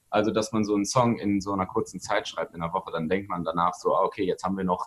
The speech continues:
warte mal, ein, zwei, drei, vier, fünf Wochen, können wir noch fünf Songs schreiben“, so. Das ist immer so ein, das denkt man dann danach immer,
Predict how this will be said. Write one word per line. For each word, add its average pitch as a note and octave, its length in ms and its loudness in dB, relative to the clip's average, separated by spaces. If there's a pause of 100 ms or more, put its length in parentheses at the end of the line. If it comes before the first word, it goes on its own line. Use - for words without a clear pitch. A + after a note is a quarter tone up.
warte F#2+ 180 -4
mal, G#2+ 220 0
ein, A2 160 -2
zwei, F#2 180 -2
drei, G#2 240 -4
vier, F#2+ 180 -8
fünf C#3+ 360 6
Wochen, D3 320 4 (240)
können A2+ 160 6
wir A2 60 8
noch G#2 120 4
fünf A2 180 6
Songs G#2 280 2
schreiben“, D2 320 -2
so. D#2 180 -2 (220)
Das G2+ 100 4
ist G2+ 80 -2
immer G#2+ 220 8
so G2+ 160 8
ein, F#2+ 260 6
das - 160 4
denkt A#2 160 8
man G2+ 140 8
dann F#2 100 8
danach F2+ 400 8
immer, G#2 320 6